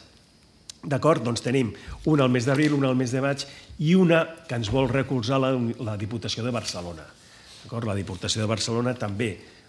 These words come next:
vol fer una jornada cap al mes de febrer, març, que es pugui seguir presencialment, però també online, d'acord? Doncs agrupant diverses entitats, però ja no solament de Girona,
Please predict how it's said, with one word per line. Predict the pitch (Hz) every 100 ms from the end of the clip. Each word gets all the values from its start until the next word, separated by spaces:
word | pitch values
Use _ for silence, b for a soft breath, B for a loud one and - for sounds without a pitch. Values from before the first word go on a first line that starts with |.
| -
vol | 110 107
fer | 113
una | 113 117
jornada | 107 110 120 123 113 101
cap | - 101
al | 104
mes | 98 120 113 120
de | 117
febrer, | - 113 107 120 127 131
març, | 117 120 139 - B B B -
que |
es | 117
pugui | - 123 127
seguir | - 123 135 127
presencialment, | 104 117 - 120 117 131
però | 131
també | 110 104 110
online, | 120 127 139 165 B B B B
d'acord? | 110 104 147 - B B
Doncs | 131 147 139
agrupant | 131 139 139 156 147 131
diverses | 120 120 143 - 139 143
entitats, | 127 127 147 139 -
però | 131
ja | 123 139 143
no | 139
solament | - 127 123 120 117 110
de | 104
Girona, | 110 117 113